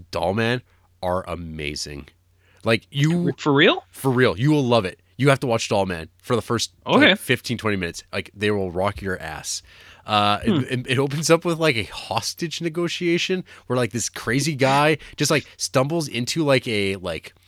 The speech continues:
Speaker 1: uh, uh, a laundromat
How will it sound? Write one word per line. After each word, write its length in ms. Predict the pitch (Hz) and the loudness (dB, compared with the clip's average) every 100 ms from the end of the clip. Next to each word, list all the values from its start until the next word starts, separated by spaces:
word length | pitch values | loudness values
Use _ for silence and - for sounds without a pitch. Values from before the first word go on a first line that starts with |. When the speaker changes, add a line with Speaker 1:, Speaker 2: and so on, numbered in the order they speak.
| _ - _ - | _ -20 _ -12
Speaker 1:
uh, 560 | - 92 87 85 82 82 - _ _ _ - | -4 -2 -2 -2 -4 -6 -10 _ _ _ -12
uh, 380 | 90 87 80 - | -12 -12 -16 -16
a 100 | 98 | -14
laundromat 720 | 85 95 151 151 110 80 80 | -6 -2 0 0 0 -2 -10